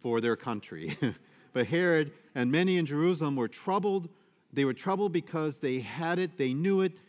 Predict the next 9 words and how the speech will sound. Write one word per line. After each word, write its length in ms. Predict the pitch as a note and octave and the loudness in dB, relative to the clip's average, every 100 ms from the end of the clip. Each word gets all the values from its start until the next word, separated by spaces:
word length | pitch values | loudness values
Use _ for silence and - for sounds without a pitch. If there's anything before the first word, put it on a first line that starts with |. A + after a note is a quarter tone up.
| _ _ - | _ _ -4
and 160 | D3 | 0
they 120 | C3+ B2 | 0 -2
didn't 480 | G2+ F3 F3 D3+ | 2 2 2 -4
believe. 420 | C#3 B2 E3 A#2+ - | -4 0 0 0 -2
Herod 420 | - G3 G3 E3 | -2 0 2 0
was 220 | B2+ A2+ | -4 -6
worried 420 | A#2+ E3+ F3+ F3 | -4 0 2 0
that 180 | C3+ B2 - _ | 0 -4 -6 _
this 300 | C3 E3 - | -2 -2 -6